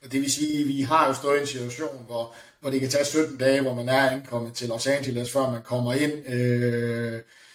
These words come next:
til havnen og alt det her. Jamen, det har Mærsk, øh, på grund af, af den her enorme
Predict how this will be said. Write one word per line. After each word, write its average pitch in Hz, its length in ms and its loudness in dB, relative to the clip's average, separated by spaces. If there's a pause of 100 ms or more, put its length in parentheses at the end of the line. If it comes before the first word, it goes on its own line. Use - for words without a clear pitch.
(120)
til 127 100 -4
havnen 135 320 4
og - 180 0
alt 156 220 4
det 147 80 -6
her. 156 240 0 (220)
Jamen, 131 400 -6 (260)
det 135 100 -2
har 131 180 2
Mærsk, 131 520 2
øh, 110 360 -6
på 113 80 -14
grund 156 340 6
af, 123 200 4
af 127 120 -4
den 127 140 -2
her 127 160 2 (240)
enorme 139 480 0